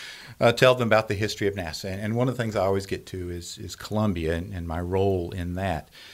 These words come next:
I watched Challenger happen. I was actually at Kennedy Space Center that day. I wasn't a nasa employee yet. I was, uh, still working for the Air Force.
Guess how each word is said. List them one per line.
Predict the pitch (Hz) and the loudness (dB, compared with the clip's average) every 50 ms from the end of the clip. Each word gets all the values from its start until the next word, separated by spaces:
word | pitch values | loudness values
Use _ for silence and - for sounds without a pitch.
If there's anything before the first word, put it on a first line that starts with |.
| - - - - - | -20 -20 -20 -8 -4
I | 110 | 0
watched | 110 107 110 110 - - - | 2 2 2 2 0 -2 -2
Challenger | - 113 101 101 107 104 117 113 | 0 0 0 0 0 -2 -2 -2
happen. | 104 117 107 107 - 147 147 151 - - - _ _ _ - | 0 0 0 0 -2 -4 -6 -8 -10 -14 -20 _ _ _ -10
I | 95 95 | -8 -8
was | 95 92 98 | -6 -4 -4
actually | 98 92 - - 107 98 95 | -4 -4 -6 -6 -4 -4 -4
at | 92 - - | -4 -4 -6
Kennedy | - 101 95 95 | -6 -6 -6 -6
Space | 95 - 101 98 - - | -6 -4 -4 -4 -4 -4
Center | - 98 92 | -6 -4 -2
that | 92 92 95 85 | -2 -2 -2 -2
day. | 90 92 | -2 -2
I | 101 | 0
wasn't | 95 92 98 95 95 95 | 0 0 0 0 -2 -2
a | |
nasa | 95 98 98 101 92 - | 0 0 0 0 0 0
employee | - 95 87 85 104 101 98 92 | -2 -4 -4 -2 0 2 2 2
yet. | 90 82 85 85 98 - | 0 0 -2 -4 -4 -6
I | 95 90 | -8 -8
was, | 90 87 - - - | -8 -8 -8 -8 -8
uh, | 95 87 85 85 87 | -8 -8 -8 -10 -12
still | 95 - - 101 95 | -14 -10 -6 -6 -4
working | 92 87 87 95 85 | -4 -4 -6 -8 -10
for | 85 | -10
the | 85 78 | -8 -6
Air | 82 104 95 | -6 -6 -6
Force. | - - 82 78 73 - | -6 -6 -6 -6 -6 -8